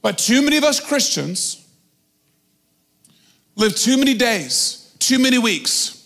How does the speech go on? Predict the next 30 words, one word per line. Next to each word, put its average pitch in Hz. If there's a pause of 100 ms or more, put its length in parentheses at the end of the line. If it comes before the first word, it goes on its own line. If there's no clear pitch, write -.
(140)
Can 247
I 233
be 220
honest 240
with 220
even 254
myself? 233
I 254
feel 269
like 240
I'll 247
go 220
days 226
or 208
weeks, 240
and -
I've 214
been 226
like, 233
"Wait, 233 (100)
wait, 240 (680)
did, 240 (240)
when 294
was 285
the 254
last 262
time 240
I 220
followed 233
Jesus? 240